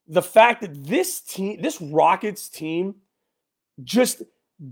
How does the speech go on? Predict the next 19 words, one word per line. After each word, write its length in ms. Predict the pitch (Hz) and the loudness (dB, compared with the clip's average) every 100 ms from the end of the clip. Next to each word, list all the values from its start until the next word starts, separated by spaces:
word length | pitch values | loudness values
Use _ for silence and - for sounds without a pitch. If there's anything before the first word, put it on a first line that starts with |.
| - | 2
does 320 | 180 208 196 | 6 8 6
not 360 | 180 170 170 131 | 2 2 2 -2
give 240 | 156 147 - | -4 -4 -4
up. 240 | 113 - _ _ _ _ _ | -8 -8 _ _ _ _ _
They, 260 | 147 139 202 | 0 2 2
they 180 | 165 185 | 2 0
just 280 | 180 165 123 | 0 -4 2
don't. 300 | 170 - - | 4 4 2
They, 120 | 190 | 0
they 280 | 147 170 185 | 0 0 0
fight. 640 | 185 - 175 135 85 - _ _ _ _ _ _ _ _ _ - | -2 -4 -2 -2 -4 -20 _ _ _ _ _ _ _ _ _ 6
Are 160 | 208 | 8
they 160 | 220 240 | 8 6
the 80 | 220 | 8
worst 340 | 220 220 - | 8 6 4
team 200 | 233 226 | -2 2
in 80 | 214 | 2
the 60 | |
league? 380 | 202 208 226 208 | 2 2 -2 -6